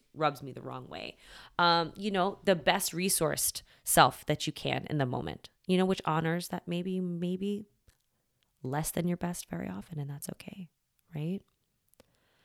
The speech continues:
'Cause what is best anymore? I feel like,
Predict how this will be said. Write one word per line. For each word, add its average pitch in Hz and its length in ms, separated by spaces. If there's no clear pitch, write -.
'Cause 170 200
what 170 160
is 160 120
best 143 300
anymore? - 460
I 147 100
feel 147 180
like, 135 180